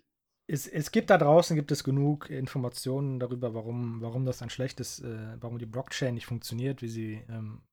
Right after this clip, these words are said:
beworben wird und, ähm, warum sie nicht nur schlecht für die Umwelt ist, sondern auch, warum sie schlecht für die Ökonomie ist.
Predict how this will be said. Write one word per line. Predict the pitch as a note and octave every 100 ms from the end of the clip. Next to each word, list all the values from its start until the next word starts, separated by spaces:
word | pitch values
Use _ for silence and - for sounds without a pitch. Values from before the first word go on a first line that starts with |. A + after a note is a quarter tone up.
| _
beworben | A#2 A2 A#2+ C3+ A#2+
wird | B2 B2+ B2 -
und, | A#2 A2+ A2+ A2
ähm, | A#2 A2 A2 G#2+ _ _ - _ _ _ _
warum | A#2 B2 A#2+
sie | B2
nicht | C3
nur | B2
schlecht | - B2+ B2+ -
für | A#2
die |
Umwelt | A#2 C#3 D3 D3 C#3
ist, | D3 - - _ _ _ _ _ -
sondern | A#2 A#2 A#2
auch, | A#2 A2+ -
warum | A2+ A2+ A#2 A2
sie | A2+
schlecht | - A#2+ A2+ -
für |
die | A2 A#2
Ökonomie | - A2+ A2 A#2 C#3
ist. | C#3 C#3